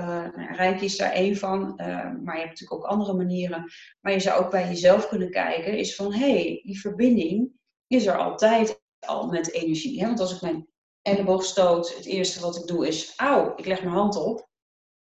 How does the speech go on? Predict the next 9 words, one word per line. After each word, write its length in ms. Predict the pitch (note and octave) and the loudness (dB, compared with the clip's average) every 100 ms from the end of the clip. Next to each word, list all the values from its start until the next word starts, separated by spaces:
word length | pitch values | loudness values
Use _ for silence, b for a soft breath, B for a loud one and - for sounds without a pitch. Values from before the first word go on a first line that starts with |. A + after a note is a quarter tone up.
| _ _ | _ _
Nou, 180 | F3+ D3+ | -14 -4
dat 160 | F#3+ | -2
is 100 | G3+ | -2
eigenlijk 300 | - D#3+ D#3+ | -4 -4 -4
al 160 | E3+ E3 | -4 -4
die 80 | F3 D#3+ | -6 -6
universele 600 | D#3+ D#3+ D#3 D#3+ D#3+ E3 | -6 -4 0 2 2 0
energie. 540 | E3+ E3+ F#3+ - - _ _ _ _ _ _ | -2 0 0 0 -6 _ _ _ _ _ _
Dus 580 | - F#3+ F#3+ - - _ | -2 0 0 -6 -12 _